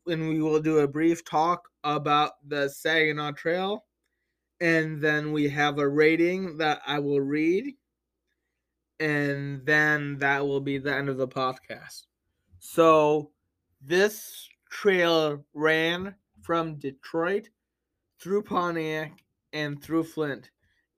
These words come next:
and was originally a Native American trail that Native Americans used as a foot passage. And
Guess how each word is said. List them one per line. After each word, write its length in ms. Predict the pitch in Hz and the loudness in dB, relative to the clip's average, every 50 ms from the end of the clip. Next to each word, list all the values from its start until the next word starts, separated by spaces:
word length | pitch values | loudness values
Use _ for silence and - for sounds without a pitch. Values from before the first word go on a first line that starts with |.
| _ - | _ -4
and 260 | 170 170 170 170 175 | 0 0 0 2 2
was 320 | 170 170 170 165 165 - - _ - | 4 4 4 2 0 -4 -10 _ 0
originally 640 | 160 160 170 175 175 170 170 190 196 202 202 190 - - | 4 4 4 4 4 0 -2 -4 -4 -4 -6 -6 -8 -8
a 80 | 170 | -6
Native 400 | 165 156 156 160 160 160 165 156 | -4 -2 -2 0 2 2 2 0
American 540 | 156 147 147 147 147 147 147 147 - 165 160 | -2 -4 -6 -6 -4 -6 -6 -6 -10 -12 -12
trail 320 | 147 - 175 175 175 175 | -10 -6 -4 -4 -2 0
that 180 | 175 180 160 - | 0 0 -2 -2
Native 320 | 156 151 147 151 151 151 | -4 -6 -4 -2 -4 -4
Americans 540 | 151 151 151 147 143 147 143 - 160 151 147 | -4 -6 -6 -4 -6 -6 -6 -8 -10 -10 -10
used 300 | 147 156 151 147 143 151 | -8 -8 -8 -10 -10 -10
as 240 | 107 131 147 139 135 | -10 -8 -6 -6 -6
a 60 | 139 | -6
foot 260 | 135 - - - - | -8 -8 -10 -12 -8
passage. 520 | 156 143 131 127 123 - 117 110 117 - - _ _ _ _ _ _ _ _ _ _ _ _ _ _ _ _ _ - | -6 -6 -6 -6 -8 -10 -14 -14 -14 -16 -20 _ _ _ _ _ _ _ _ _ _ _ _ _ _ _ _ _ -4
And 260 | 220 - - 240 - | -2 0 0 -2 -2